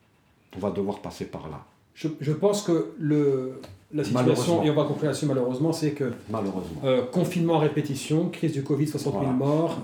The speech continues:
Speaker 2: euh, un discours méprisant du gouvernement,
Speaker 1: Mmh.
Speaker 2: des mensonges à répétition, des violences policières qui ne sont
Speaker 1: Exactement.
Speaker 2: plus approuvées, loi sécurité, loi
Speaker 1: Des femmes en fou-,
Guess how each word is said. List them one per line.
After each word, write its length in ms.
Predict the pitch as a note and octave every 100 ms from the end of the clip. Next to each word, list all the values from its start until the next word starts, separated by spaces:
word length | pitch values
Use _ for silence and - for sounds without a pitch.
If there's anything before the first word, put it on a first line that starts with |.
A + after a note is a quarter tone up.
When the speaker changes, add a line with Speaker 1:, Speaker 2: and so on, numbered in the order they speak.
| -
Speaker 2:
euh, 300 | B2 A#2 A#2 A2+ C3
un 80 |
discours 460 | B2+ D3 - D#3+ C#3
méprisant 480 | D3+ E3 E3 C#3 D3
du 100 | B2+
gouvernement, 680 | B2 A#2+ A#2 A#2 D3+ E3+ -
Speaker 1:
Mmh. 300 | G3+ F#3+ F3+
Speaker 2:
des 100 | C#3+
mensonges 380 | D3 C#3+ D3+ B2+
à 40 |
répétition, 540 | A#2+ A#2 A2+ A#2 - E3
des 120 | C#3+
violences 260 | C#3 C#3
policières 380 | - B2+ G2+ C#3+
qui 60 | C3+
ne 40 |
sont 80 | A#2
Speaker 1:
Exactement. 220 | - A#2
Speaker 2:
plus 60 | G#2
approuvées, 500 | - C3 D#3 E3 E3+ - - - -
loi 160 | D3 D#3+
sécurité, 640 | D#3 D#3 C#3 C3 D#3 D#3
loi 240 | D#3+ C#3+ C#3
Speaker 1:
Des 60 |
femmes 240 | - C3 -
en 80 |
fou-, 180 | D#3+ D3+